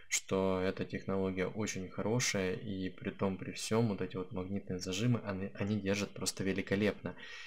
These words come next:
И шнурки приобретают вместе с кроссовками очень элегантный эстетический вид, который не оставит равнодушным вас самих. И, естественно, люди, допустим, которые будут в вашем окружении, они обратят,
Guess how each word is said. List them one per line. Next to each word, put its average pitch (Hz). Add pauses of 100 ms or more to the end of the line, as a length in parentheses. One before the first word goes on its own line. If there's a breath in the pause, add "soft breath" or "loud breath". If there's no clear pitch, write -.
(300 loud breath)
И 95
шнурки 101
приобретают 95
вместе -
с -
кроссовками 95
очень 101
элегантный 98
эстетический -
вид, 110 (420 loud breath)
который 95
не 98
оставит 98
равнодушным 95 (480 loud breath)
вас 95
самих. 107 (320 loud breath)
И, 107
естественно, 104
люди, 104
допустим, 92
которые 92
будут 92
в 95
вашем 95
окружении, 104
они 95
обратят, 95